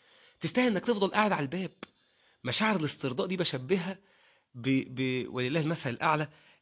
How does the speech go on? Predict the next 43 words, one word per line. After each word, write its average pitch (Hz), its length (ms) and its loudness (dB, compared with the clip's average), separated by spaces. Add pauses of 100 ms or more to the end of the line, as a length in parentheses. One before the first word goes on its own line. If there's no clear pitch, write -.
(100)
عارفين 127 340 2
اللي 147 140 4
بيبقى 156 220 -2
مستني 170 440 0
على 127 80 -2
الباب 165 220 0
وعارف 170 420 0
إن 123 120 -2
هيتفتح 127 540 -4
له، 107 120 -12
عارف 180 240 -4
إن 127 100 -6
الشخص 175 400 -2
اللي، 127 340 -6
ولله 127 280 -4
المثل 160 220 0
الأعلى، 147 200 2
أنا 120 80 -8
مش 113 120 -10
ب-، 117 280 -8
مش 117 100 -12
بشبه 139 360 0
معاذ 123 240 0
الله، 131 220 -2 (400)
بس - 220 -6
بتحصل - 360 4
في - 80 -4
الدنيا 240 300 2
في 247 100 -6
مواقف 240 320 6
زي 185 140 0
دي. 190 120 -4
واحد 208 220 -2
عارف 208 240 2
إن 160 100 -2
شخص 190 300 -2
كريم 214 360 4 (320)
وهو 160 180 6
مستني، 113 420 -4
هو، 117 100 -6
هو 117 240 -6
هي-، 113 300 -4
هيديني، 113 500 -4